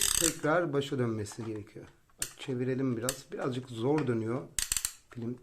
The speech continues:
çevirdiği için. Ama çevirdikçe bak gidiyor sağa doğru. Elli fit kaldı. Çevirdim.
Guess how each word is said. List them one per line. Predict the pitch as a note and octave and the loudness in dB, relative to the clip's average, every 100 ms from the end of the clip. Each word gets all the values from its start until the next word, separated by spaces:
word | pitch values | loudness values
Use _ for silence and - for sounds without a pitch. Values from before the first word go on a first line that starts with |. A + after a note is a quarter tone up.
| - | -12
çevirdiği | - B2 A#2 G#2+ G#2+ | -8 -4 -4 -6 -8
için. | G2+ - - | -6 -6 -2
Ama | D3+ - - | 0 0 0
çevirdikçe | - E3 F3 E3+ E3+ - D#3+ F3+ | 2 4 4 4 0 2 2 2
bak | C3 - | -4 -4
gidiyor | C#3 A#2+ A#2 C#3 | -4 -2 -2 -2
sağa | - - A#2+ A2+ | -6 -2 -2 0
doğru. | A2 - - - - - - _ _ _ _ _ - | 0 2 2 0 -2 -2 -6 _ _ _ _ _ 0
Elli | - - | 2 4
fit | - B2+ G#2 - | 2 0 -4 -6
kaldı. | A2+ G#2 G#2 B2+ D3 - - - - - - - - - - - - - - - - - - _ - _ - - | -4 -2 -2 -2 0 0 0 2 0 -2 -8 -20 -18 -18 -20 -6 -2 2 2 0 -8 -20 -20 _ -20 _ -20 -18
Çevirdim. | - B2+ A2 G#2+ C3 D3 | -6 -6 -4 -6 -6 -6